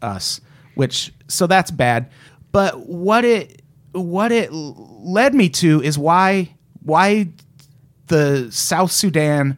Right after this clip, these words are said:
the Democratic Republic of Congo, and Venezuela. Those are the three places we're worried about human rights. And I looked into it, and China is setting up deals with all of those countries that would basically give them enough gold and enough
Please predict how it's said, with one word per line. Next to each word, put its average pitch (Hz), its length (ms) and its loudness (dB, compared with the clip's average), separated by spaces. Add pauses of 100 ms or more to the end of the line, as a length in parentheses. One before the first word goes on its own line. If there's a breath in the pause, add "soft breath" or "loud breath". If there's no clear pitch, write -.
(120)
the 139 100 -4
Democratic 143 600 0
Republic 131 440 -4
of 123 80 -10
Congo, 113 600 -2
and 113 300 -4
Venezuela. 113 800 -2
Those 139 200 -2
are 170 40 0
the 160 120 0
three 156 280 -2
places 139 520 -2
we're 120 200 -4
worried 127 320 0
about 117 300 -4
human 123 340 -2
rights. 98 500 -6 (440 soft breath)
And 156 180 0
I 165 60 4
looked 165 260 0
into 220 340 0
it, 175 140 0
and 151 200 -4
China 185 540 -2
is 143 260 -4
setting 151 480 -2
up 131 280 -4
deals 127 640 0
with 123 240 -6
all 165 240 2
of 180 80 -2
those 156 220 0
countries 123 640 -4 (480 soft breath)
that 139 380 -2
would 135 640 0
basically 160 580 0
give 147 440 0
them 147 360 -2
enough 135 420 0
gold 135 580 2
and 139 160 -2
enough 123 380 -2